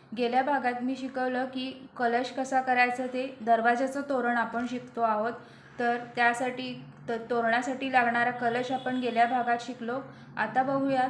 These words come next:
तोरणाची पट्टी कशी करायची ते. तर त्यासाठी इथे मी घेतलेले आहेत, सहा नंबरचे मणी घेतलेत सगळेच, अ, लाल मणी, पोपटी मणी आणि मोती कलरचे मणी.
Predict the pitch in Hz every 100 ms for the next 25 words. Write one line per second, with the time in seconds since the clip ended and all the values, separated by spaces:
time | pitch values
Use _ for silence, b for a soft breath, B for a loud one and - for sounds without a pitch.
0 | - 262 247 247 254 277 - 254 - 277
1 | 285 277 277 254 226 208 202 233 240 233
2 | 143 B B B 226 226 247 254 302 302
3 | 302 285 285 285 277 269 240 247 247 254
4 | 247 247 - 247 226 240 247 254 247 262
5 | 254 240 247 233 226 226 - 233 208 240
6 | 262 - - - - - - - 220 208
7 | 214 226 226 247 247 254 294 - - -
8 | - - 233 - 277 285 254 254 285 B
9 | B - 220 262 262 247 254 247 240 226
10 | 220 196 165 160